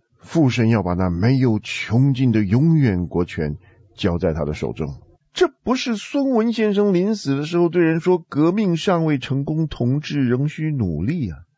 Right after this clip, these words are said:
神借着耶稣基督把天国带给人，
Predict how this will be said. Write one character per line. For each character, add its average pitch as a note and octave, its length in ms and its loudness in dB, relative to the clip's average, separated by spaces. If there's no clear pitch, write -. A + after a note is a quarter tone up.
神 G#3 340 0
借 E4+ 160 2
着 A3+ 100 0
耶 C#4+ 260 0
稣 A#3+ 280 -6
基 A3+ 140 -4
督 A3 220 -2
把 C#3 180 0
天 A#3+ 380 0
国 F#3+ 160 2
带 F#3 180 2
给 A#2+ 100 2
人， G2 200 2